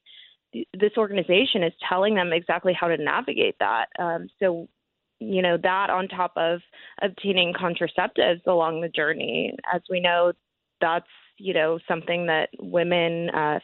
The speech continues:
face is, is rape along, uh, the journey to the United States. It's a tragic thing. So again, um, knowingly <laughs> giving these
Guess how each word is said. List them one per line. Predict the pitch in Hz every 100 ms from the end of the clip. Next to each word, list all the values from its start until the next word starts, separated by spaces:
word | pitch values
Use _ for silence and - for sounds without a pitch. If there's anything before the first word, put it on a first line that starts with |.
| -
face | 160 175 160
is, | 147
is | - 165 - -
rape | 143 175 302 -
along, | 147 - 151 180 180 - - - -
uh, | 190 180
the | 180
journey | 175 165 165
to | -
the | 185
United | 175 170 160 160 -
States. | - 107 - _ _ - -
It's | - - -
a | - -
tragic | 170 170 226 233 -
thing. | 175 98 190 - -
So | 170 165
again, | - 185 254 247 240 240 _ - - - _
um, | 202 190 185 185
knowingly | 202 214 254 262 254 254 226
<laughs> | -
giving | 240 220 214
these | 196 185